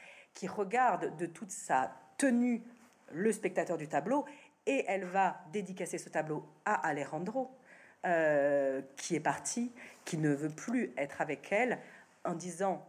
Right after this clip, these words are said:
par lettre, « Accroche-le bien en face, à hauteur de regard, pour ne jamais quitter des yeux ta Frida. » Et il y a vraiment quelque chose, voilà, de, de ce, ce, ce premier langage de peinture qui est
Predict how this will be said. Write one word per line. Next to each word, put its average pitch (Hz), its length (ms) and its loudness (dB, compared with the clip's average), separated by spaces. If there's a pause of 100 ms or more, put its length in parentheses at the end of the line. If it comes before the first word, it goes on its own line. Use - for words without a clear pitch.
par 147 200 -2
lettre, « 226 340 0 (560)
Accroche-le 240 640 -2 (240)
bien 392 380 2
en 262 80 2
face, 196 460 0 (640)
à 330 180 4
hauteur 269 520 0 (100)
de 202 60 0
regard, 190 460 2 (560)
pour 170 140 -10
ne 170 160 -8
jamais 202 560 -2 (140)
quitter 170 260 -4
des 151 300 -2
yeux 151 80 0
ta 151 160 0
Frida. » - 500 -2 (500)
Et - 40 -4
il 185 60 2
y 185 40 2
a 185 40 2
vraiment 220 300 0
quelque 202 240 -8
chose, 196 220 -6
voilà, 233 240 4
de, 151 260 2
de 151 260 0 (420)
ce, 170 240 2
ce, 147 220 0
ce - 140 -4
premier 214 320 0
langage 185 320 2
de 165 80 0
peinture 190 600 -2 (220)
qui - 260 -4
est 277 160 2